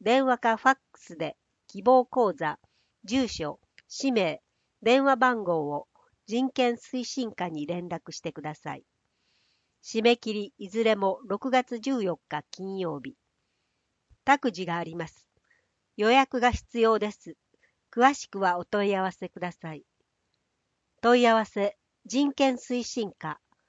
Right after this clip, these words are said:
電話、六九二一二零。ファックス、六二五七六七。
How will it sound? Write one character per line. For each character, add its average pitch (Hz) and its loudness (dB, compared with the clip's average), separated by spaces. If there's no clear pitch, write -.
電 220 2
話、 190 0
六 214 -4
九 202 0
二 269 2
一 180 -8
二 196 -2
零。 165 -6
フ - -2
ァ 214 2
ッ - -18
ク - -16
ス、 - -14
六 196 -4
二 220 -6
五 262 6
七 220 0
六 170 -10
七。 175 -6